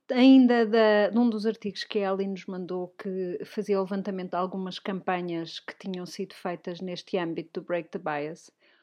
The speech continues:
houve uma campanha que me chamou especial atenção por ser um assunto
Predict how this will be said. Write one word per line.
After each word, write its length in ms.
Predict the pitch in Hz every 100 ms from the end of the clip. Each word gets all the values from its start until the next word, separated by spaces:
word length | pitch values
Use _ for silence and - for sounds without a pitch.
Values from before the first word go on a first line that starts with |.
| _ _ _
houve 180 | 220 226
uma 200 | 269 269
campanha 520 | 269 240 220 180 180
que 180 | 185 -
me 120 | 233
chamou 320 | - 247 220
especial 520 | 220 - - - 151 180
atenção 720 | 190 208 185 - 160 160 - _ _ _ _ _ _ _ _ _ _
por 160 | 247 247
ser 420 | - 214 180 175
um 200 | 220 233
assunto 840 | 226 - - 233 233 233 247 233